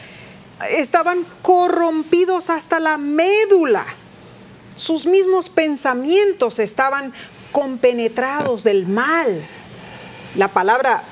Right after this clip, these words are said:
pensamientos, eh, viene del vocablo hebreo yetzer, ¿no es cierto? Que significa invención o formación,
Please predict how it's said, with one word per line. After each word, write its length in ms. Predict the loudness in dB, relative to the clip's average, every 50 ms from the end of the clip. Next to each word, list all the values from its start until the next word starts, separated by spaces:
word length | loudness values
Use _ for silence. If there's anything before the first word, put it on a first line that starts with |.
| -18 -20 -2 0
pensamientos, 1300 | 0 2 2 0 -2 -2 -2 -2 0 0 0 -2 -2 -2 -2 -2 -4 -4 -4 -4 -4 -2 -4 -6 -8 -4 -2
eh, 220 | 0 0 0 -2
viene 340 | -2 0 2 2 2 2 2
del 140 | 0 2 2
vocablo 680 | 2 0 0 0 2 2 2 2 2 0 0 0 0
hebreo 640 | 0 -2 -2 0 2 2 2 2 2 0 -2 -4 -6 -12 -18 -20 -20 -10 -6
yetzer, 880 | -2 2 2 2 2 0 -2 -4 -2 0 2 2 0 0 -4 -8 -10 -10
¿no 140 | -6 -6 -4
es 80 | -4
cierto? 460 | -2 0 0 0 0 -2 -6 -8 -8 -8 -10 -16 -18 -18 -18 -18 -18 -18 -18 -14 -2
Que 120 | 0 0 0
significa 680 | 2 0 -2 -2 -2 -4 -4 -6 -4 -2 -2 -2 -2 -4 -10 -10 -4 0
invención 1040 | 2 2 2 2 2 0 -2 -2 -4 -6 -6 -6 -4 -2 0 0 0 0 -2 -6 -12 -16 -20 -20 -20 -20 -20 -20 -20 -20 -20 -4 2
o 240 | 2 4 4 2 0
formación, 960 | -2 0 2 2 2 2 2 0 -2 -2 -4 -6 -6 -4 -2 -2 -2 -2 -4